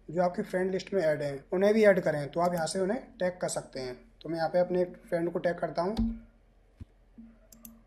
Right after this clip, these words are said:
आप चाहें तो इसमें दो, चार, छः, आठ, दस जितने चाहे उतने friend को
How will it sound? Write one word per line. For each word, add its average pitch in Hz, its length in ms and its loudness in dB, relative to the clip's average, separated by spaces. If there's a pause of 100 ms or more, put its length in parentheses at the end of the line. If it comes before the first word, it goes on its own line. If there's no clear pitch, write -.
(800)
आप 185 180 0
चाहें 214 180 6
तो 220 60 4
इसमें 214 280 2
दो, 196 180 6
चार, 196 260 4
छः, 196 200 0
आठ, 175 320 2
दस 185 340 2
जितने 180 300 -2
चाहे 196 180 2
उतने 202 180 0
friend 175 320 0
को 226 300 2